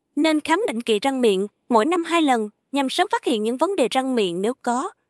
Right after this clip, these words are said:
từ đó có cách xử lý phù hợp và kịp thời. Đặc biệt, bác sĩ sẽ kiểm tra độ cứng chắc của răng sứ, viền răng sứ có ôm sát nướu chưa, để biết được răng sứ còn sử dụng được lâu hay không. Năm, câu hỏi thường gặp. Năm chấm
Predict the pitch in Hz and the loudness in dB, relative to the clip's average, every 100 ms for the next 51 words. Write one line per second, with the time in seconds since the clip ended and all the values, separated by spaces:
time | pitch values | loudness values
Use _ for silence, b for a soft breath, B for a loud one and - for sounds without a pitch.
0 | _ _ 277 247 269 392 392 453 - 233 | _ _ 0 4 2 2 -2 -4 -2 0
1 | 202 277 - 220 185 196 - 202 - 208 | 0 0 0 -2 -2 -4 -2 -4 -2 -8
2 | - 214 196 170 _ _ _ - 240 226 | -8 -4 -4 -4 _ _ _ -4 -2 2
3 | 233 220 _ _ - 359 - 208 214 262 | 2 2 _ _ -4 -2 0 0 0 -2
4 | - 220 262 247 208 196 165 285 349 - | -2 -2 2 2 2 0 0 2 2 2
5 | 466 - 247 262 226 277 294 427 _ _ | -2 0 0 0 0 0 0 -2 _ _
6 | _ 233 208 180 254 247 226 - 311 - | _ -2 0 0 -2 -2 -4 -2 -2 0
7 | 339 - 247 226 - - 277 285 381 269 | -4 -2 -2 -2 -8 -4 0 0 0 0
8 | 247 240 _ _ _ _ _ _ - 226 | 0 -2 _ _ _ _ _ _ 0 2
9 | 220 339 - 240 - 254 254 311 359 233 | 4 0 2 0 2 -2 0 0 0 0
10 | 196 240 269 240 190 196 220 254 247 262 | 0 -2 0 0 0 -2 0 0 2 -2
11 | - 277 269 - _ _ _ _ - 254 | -2 0 0 -4 _ _ _ _ -2 -2
12 | 202 _ _ - 302 262 202 269 277 220 | -4 _ _ 2 2 4 0 0 0 2
13 | 220 208 _ _ _ _ - 233 226 262 | 2 -2 _ _ _ _ -2 -2 0 -2